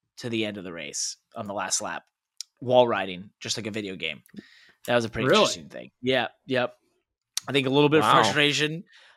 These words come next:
Speaker 1: a little bit of, "This was a bad call," um, to pit. And yeah, I think that, you know,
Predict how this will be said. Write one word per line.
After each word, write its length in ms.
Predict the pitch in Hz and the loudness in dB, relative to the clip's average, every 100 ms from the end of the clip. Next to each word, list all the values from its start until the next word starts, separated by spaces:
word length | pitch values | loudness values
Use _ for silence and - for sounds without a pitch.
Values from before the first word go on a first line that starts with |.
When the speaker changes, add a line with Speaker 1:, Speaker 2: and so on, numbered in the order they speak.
| - | -2
Speaker 1:
a 40 | |
little 160 | 139 160 | 2 4
bit 140 | 165 | 4
of, 180 | 143 120 - | 4 -2 -8
"This 180 | 147 139 | -6 -6
was 120 | 139 | -8
a 40 | |
bad 360 | 135 143 151 - - | -2 0 0 -6 -2
call," 500 | 143 135 135 165 _ _ - | 4 6 6 0 _ _ -6
um, 460 | 139 127 127 123 | -2 0 -2 -4
to 80 | 123 | -4
pit. 340 | - 131 165 - _ _ _ | -2 0 -2 -4 _ _ _
And 580 | 135 131 127 127 127 127 | 2 4 4 2 -2 -4
yeah, 240 | 151 147 - _ | -4 -4 -8 _
I 80 | 113 | -6
think 180 | 123 120 | -4 -2
that, 200 | 120 117 _ - | -4 -4 _ -10
you 100 | 117 | -6
know, 240 | 95 110 | -6 -8